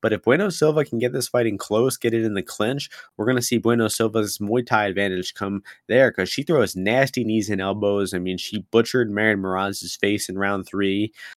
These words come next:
Um, she landed all the damage in that Montana De La Rosa fight. Um, so I think that it's gonna be really interesting to see who gets the fight in their preferred striking range here.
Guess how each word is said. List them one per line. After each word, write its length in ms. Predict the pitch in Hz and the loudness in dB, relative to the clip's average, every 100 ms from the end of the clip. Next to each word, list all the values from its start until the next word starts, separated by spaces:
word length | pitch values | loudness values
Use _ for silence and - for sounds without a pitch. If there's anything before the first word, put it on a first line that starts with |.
| _ | _
Um, 260 | 87 85 82 | -4 -2 -4
she 460 | - 101 98 92 - - _ | -6 -2 -2 -2 -6 -20 _
landed 440 | 85 110 110 98 - | 0 4 4 2 2
all 260 | - 135 127 | 6 8 8
the 100 | 95 | 4
damage 420 | 98 98 98 95 | 2 2 0 -2
in 60 | |
that 160 | 92 87 | -2 0
Montana 440 | 92 90 104 95 | 0 -2 -4 -4
De 140 | 87 90 | -2 -2
La 120 | 85 | 0
Rosa 360 | 85 104 - 87 | -2 -2 -4 -6
fight. 380 | - 87 98 - - - _ | -2 -2 -2 -6 -20 -20 _
Um, 240 | 95 90 95 | -6 -6 -6
so 180 | - 117 | 0 0
I 80 | |
think 220 | 117 147 151 | 0 -4 -4
that 120 | 135 | -6
it's 120 | - | -4
gonna 160 | 143 135 | -2 0
be 80 | |
really 260 | 131 127 131 | 2 2 2
interesting 380 | 139 143 139 120 | -2 -4 -2 -2
to 80 | 95 | -2
see 320 | - 123 110 | -2 0 0
who 280 | 95 127 127 | 2 0 2
gets 240 | 123 113 | 2 0
the 120 | 110 | -4
fight 260 | - 113 - | 0 0 0
in 220 | 104 104 | -2 -2
their 140 | 104 101 | -2 -4
preferred 460 | 104 - 110 101 | -6 -2 0 0
striking 420 | - 110 110 98 | 0 2 2 0
range 320 | 82 104 101 - | -4 -2 -2 -4
here. 260 | - - | -8 -8